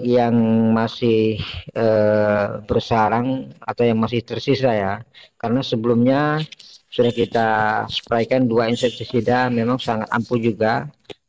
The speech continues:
Dan ini adalah rollingan yang kedua ya, rollingan yang kedua yang kita berikan pada pagi hari ini untuk membunuh semua kutu trip yang masih tersisa di tanaman kita. Nah, pada penanaman kali ini kita,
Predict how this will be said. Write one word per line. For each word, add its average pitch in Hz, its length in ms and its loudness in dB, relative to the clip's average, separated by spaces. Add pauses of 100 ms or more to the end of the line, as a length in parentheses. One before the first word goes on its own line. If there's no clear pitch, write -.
Dan 120 160 2
ini 123 240 4
adalah 123 320 0
rollingan 110 400 0
yang 113 80 0
kedua 117 560 2 (720)
ya, 110 160 -2 (400)
rollingan 110 400 0
yang 110 160 0
kedua 110 320 4
yang 98 80 -2
kita 104 640 -2
berikan 110 400 -2
pada 107 400 -2
pagi 104 240 -6
hari 104 240 -2
ini 127 160 2
untuk 123 400 -2
membunuh 123 560 0
semua 120 400 2
kutu 113 320 -6
trip 123 320 -4
yang 113 240 -4
masih 113 400 -4
tersisa 120 640 0
di 107 400 -2
tanaman 104 400 -4
kita. 104 320 -6 (520)
Nah, 123 120 -2
pada 127 240 -4
penanaman 127 520 0
kali 127 280 2
ini 135 160 0
kita, 147 480 -2